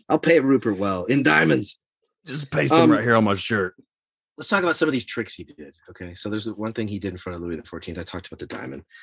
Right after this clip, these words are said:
Speaker 1: Another one was he would produce a piece of, uh, what, this is one famous incident. He, he called it, um, I don't wanna say unburnable. What's the other word? Unignitable wood.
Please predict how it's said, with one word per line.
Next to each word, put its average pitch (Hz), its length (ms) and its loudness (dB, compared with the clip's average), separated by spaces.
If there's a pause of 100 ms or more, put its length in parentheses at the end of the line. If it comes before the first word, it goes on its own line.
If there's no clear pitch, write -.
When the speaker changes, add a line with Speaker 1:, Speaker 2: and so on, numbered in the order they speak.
(120)
Speaker 1:
Another 226 240 6
one 147 100 6
was 123 160 6
he 120 140 4
would 107 140 2
produce 139 420 2
a 117 60 2
piece - 440 -6
of, 101 320 -2 (100)
uh, 87 460 -4
what, 123 160 -4
this - 80 -4
is 127 60 4
one 110 200 6
famous 92 380 0
incident. 87 380 -6 (960)
He, 226 280 4 (100)
he - 80 4
called 185 320 6
it, - 160 4 (220)
um, 90 420 -2 (460)
I - 1400 -20
don't 131 80 -2
wanna 135 120 0
say 110 180 2
unburnable. 92 720 4
What's 87 180 -2
the 87 80 0
other 80 140 -2
word? 76 260 -6 (100)
Unignitable 90 840 2
wood. 76 300 -2